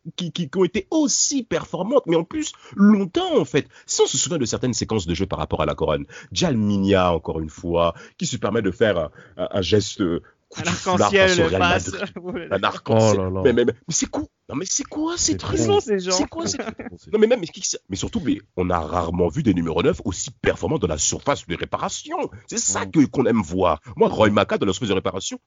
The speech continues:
Speaker 1: on savait que c'était cadré. Après, t'as Diego Tristan qui n'a pas tenu la distance et qui a même connu des méformes aussi psychologiques, je crois, hein. Il est tombé en dépression. Il a eu des coups très, très, très difficiles pour
Speaker 3: Ouais.
Speaker 1: relancer la machine.
Speaker 3: Il a même pris du poids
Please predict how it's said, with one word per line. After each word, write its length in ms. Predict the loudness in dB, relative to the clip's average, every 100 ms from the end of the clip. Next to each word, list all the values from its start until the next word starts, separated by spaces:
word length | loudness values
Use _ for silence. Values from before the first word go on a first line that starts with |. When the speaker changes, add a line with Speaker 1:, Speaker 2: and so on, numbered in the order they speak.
| -8
Speaker 1:
on 100 | -6
savait 480 | -4 -2 -2 2 0
que 60 |
c'était 220 | -2 -8
cadré. 500 | -4 -4 -4 -6 -8 _ _ -20 -10
Après, 240 | -8 -6 -6
t'as 100 | -6
Diego 240 | -6 -8
Tristan 640 | -8 -10 -8 0 0 0
qui 140 | -6 -8
n'a 100 | -6
pas 140 | -6
tenu 180 | -8 -8
la 100 | -8
distance 380 | -8 -6 -6 -6
et 20 |
qui 80 | -4
a 40 |
même 160 | -4 -2
connu 180 | -2 0
des 120 | 0
méformes 280 | 0 0 0
aussi 200 | -2 -4
psychologiques, 460 | -2 0 2 2
je 80 | 0
crois, 360 | -2 0 2 4
hein. 40 |
Il 80 | 2
est 100 | 2
tombé 160 | 0 -2
en 60 |
dépression. 580 | -2 -2 0 -2 -2 -2 -2 0 2 2 0 -4 -8 -20 -8
Il 120 | 2
a 20 | 4
eu 80 |
des 120 | 4 0
coups 180 | -2 -4
très, 300 | -6 -4 -4
très, 100 | -2
très 140 | -2
difficiles 320 | -2 -2 -2
pour 140 | 0 2
Speaker 3:
Ouais. 80 |
Speaker 1:
relancer 160 | 4 4
la 80 | 2
machine. 400 | 0 0 0 0 _ _
Speaker 3:
Il 60 | -6
a 20 |
même 140 | -4 -4
pris 100 | -6
du 140 | -6
poids 260 | -4 0